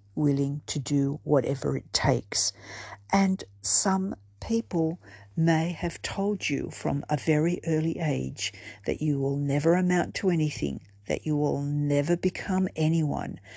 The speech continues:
and that your dreams are irrelevant. It's just not going to happen. You're not the right shape, you're not the right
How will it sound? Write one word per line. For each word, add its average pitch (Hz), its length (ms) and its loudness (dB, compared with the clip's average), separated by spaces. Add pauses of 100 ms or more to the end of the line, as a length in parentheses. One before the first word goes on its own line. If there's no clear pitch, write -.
(280)
and 143 160 -4
that - 180 -4
your 151 160 0
dreams 156 800 2
are 147 360 -2 (180)
irrelevant. 175 840 0 (140)
It's - 280 -2
just - 220 -2
not - 200 -6
going 151 240 0
to 160 80 -4
happen. - 520 2 (440)
You're 143 560 4
not 151 260 0
the 147 100 -4
right 139 300 -2
shape, 190 540 4 (200)
you're 151 140 -2
not 143 180 -4
the 139 120 -6
right 135 240 -2